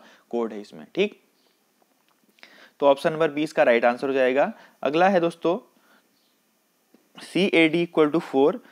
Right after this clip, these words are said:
bus equal to four, ये भी सेम उसी पैटर्न पे बेस है।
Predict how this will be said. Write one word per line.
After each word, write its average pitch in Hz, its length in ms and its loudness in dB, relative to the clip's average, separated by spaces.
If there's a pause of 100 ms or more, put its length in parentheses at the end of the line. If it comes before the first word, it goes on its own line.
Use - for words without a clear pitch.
(200)
bus 147 260 0
equal 139 300 -2
to 151 100 -6
four, 151 200 0
ये 165 140 2
भी 190 80 0
सेम 185 260 0
उसी 139 220 -6
पैटर्न 151 280 0
पे 156 100 -4
बेस 143 280 2
है। 165 120 -6